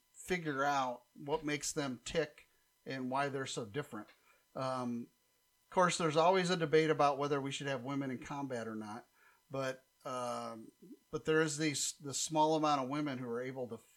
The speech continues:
to make it through the, uh, physical and mental training to become, like, an Army Ranger or a seal.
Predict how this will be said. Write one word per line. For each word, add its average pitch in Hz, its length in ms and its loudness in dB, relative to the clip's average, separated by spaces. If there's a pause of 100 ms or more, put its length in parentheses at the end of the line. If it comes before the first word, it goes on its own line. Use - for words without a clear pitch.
(580)
to 135 100 -4
make 151 260 2
it 135 180 -4
through 147 460 -2
the, 120 540 -8 (480)
uh, 113 200 -6
physical 147 800 -2 (680)
and 127 240 -4
mental 139 340 -4
training 120 720 -2 (320)
to 135 80 -8
become, 139 500 -4
like, 123 180 -4
an 135 100 -8
Army 123 280 -4
Ranger 117 400 -8
or 104 200 -12
a 104 60 -14
seal. 120 540 -8